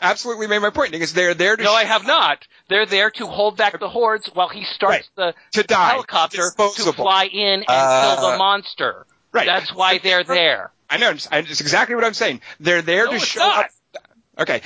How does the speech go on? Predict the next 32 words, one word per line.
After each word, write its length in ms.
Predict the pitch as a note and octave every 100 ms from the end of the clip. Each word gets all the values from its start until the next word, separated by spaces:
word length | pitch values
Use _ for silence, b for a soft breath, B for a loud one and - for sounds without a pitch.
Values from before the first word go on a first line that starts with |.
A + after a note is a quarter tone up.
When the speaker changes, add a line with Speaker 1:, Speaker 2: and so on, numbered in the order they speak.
| D#3+
Speaker 1:
they're 140 | G3+ G3
there 180 | G#3 D#4+
to 120 | G4
show 260 | - B3 A3
up 80 | -
and 100 | _
die 220 | C#4 C#4+
because 260 | A3 G#3 G3
they're 140 | G3+
Speaker 2:
<laughs> 0 |
Speaker 1:
disposable. 760 | F#3 - - - B3+ G3 B2 F#2+ B
They're 120 | - F#3
these 180 | F#3+
wacky 420 | D#3+ E3 G#3+ A3+ C4+
characters 560 | A3 A#3 A#3 - F#3
at 120 | E3+
the 40 | F#3
movie. 260 | F3 F3
Speaker 3:
They're 100 | E3+
not 280 | E3+ F#3+ G3
wacky. 300 | A#2 G#2+ -
That's 300 | G#2+ A#2+ -
the 80 | A2+
thing. 240 | - G2 -
They're 80 | -
Speaker 1:
They're 160 | D2+ D#2+
Speaker 3:
not 340 | E2+ F2 E2
Speaker 1:
totally 300 | F2 - D#3
wacky. 560 | D3 C3 A#2+ A#2 G#2+ -
Come 140 | D#3
Speaker 3:
Sorry. 160 | D#3
Speaker 1:
on. 60 | C#3